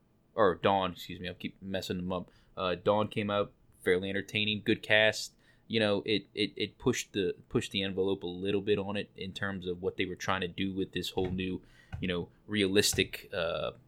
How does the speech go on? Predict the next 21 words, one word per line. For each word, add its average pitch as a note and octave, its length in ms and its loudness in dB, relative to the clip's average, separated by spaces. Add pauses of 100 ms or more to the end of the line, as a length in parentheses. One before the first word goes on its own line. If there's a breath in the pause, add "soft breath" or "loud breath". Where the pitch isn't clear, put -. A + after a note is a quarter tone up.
(440)
explanation G2 580 2
as - 120 0
opposed G2+ 340 2
to G2 100 0
the F2+ 140 -2
original, F#2+ 560 0
uh, F#2+ 100 4
prequels G#2 480 -2
with, G2+ 180 0
which F#2 220 -4
I G#2+ 60 6
don't A2 100 4
know G#2 80 6
if F#2+ 120 2
y'all F#2 100 6
remember F2+ 360 -2
those F2+ 280 -4
back F2 260 -2
in F2+ 60 -4
the F2 60 -6
day, F2 280 0